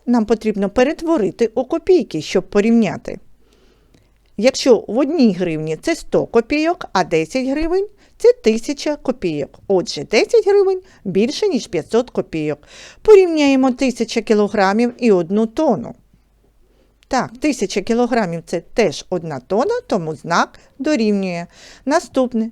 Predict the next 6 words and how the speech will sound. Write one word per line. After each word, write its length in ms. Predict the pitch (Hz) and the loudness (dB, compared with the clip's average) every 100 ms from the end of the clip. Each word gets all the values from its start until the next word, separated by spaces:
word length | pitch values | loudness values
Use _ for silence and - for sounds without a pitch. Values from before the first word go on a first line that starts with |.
| - | -6
чотириста 640 | - 254 247 202 208 240 | -4 2 4 4 2 -2
тридцять 460 | 233 185 175 175 - | 0 -2 -2 -6 -4
сантиметрів 720 | 196 202 240 302 453 202 143 - - - | -4 -2 0 0 0 -4 -10 -16 -20 -4
і 100 | 247 | -4
чотири 520 | - 226 226 190 160 | -2 0 4 2 2
метри 500 | 156 170 285 - 170 | -2 0 0 -2 -10